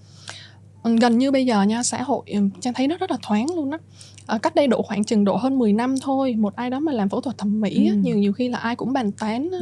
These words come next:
Speaker 2: Dạ.
Speaker 1: do đồng nghiệp ai cũng bàn tán. Nhưng mà Uyên thấy không, dạo gần đây á, khi mà Uyên đi đâu mà, ờ, Ừ, có thể là Uyên cũng sẽ thấy, hoặc là cũng có thể là không, nhưng mà ví dụ như từ cái phiếu Trang đi, Trang thấy
Speaker 2: Ừ.
Speaker 1: là thí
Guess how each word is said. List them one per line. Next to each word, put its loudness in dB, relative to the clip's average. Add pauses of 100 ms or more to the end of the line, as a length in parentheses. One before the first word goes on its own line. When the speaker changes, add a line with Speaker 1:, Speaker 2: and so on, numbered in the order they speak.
Speaker 2:
Dạ. -2
Speaker 1:
do 0
đồng 0
nghiệp -4
ai -6
cũng -6
bàn -4
tán. -2
Nhưng 2
mà 0 (420)
Uyên 0
thấy -2
không, -4
dạo -4
gần -2
đây -4
á, -8
khi -4
mà -4
Uyên -4
đi -4
đâu -2
mà, -6 (300)
ờ, 0 (880)
Ừ, -4 (120)
có 2
thể -2
là -2
Uyên 0
cũng -4
sẽ -4
thấy, 0
hoặc -4
là -2
cũng -6
có -8
thể -6
là -4
không, -2
nhưng -2
mà -2 (260)
ví 0
dụ 2
như 0 (140)
từ 2
cái 0
phiếu 0
Trang -2
đi, -6
Trang -2
thấy 6
Speaker 2:
Ừ. 4
Speaker 1:
là 2
thí 4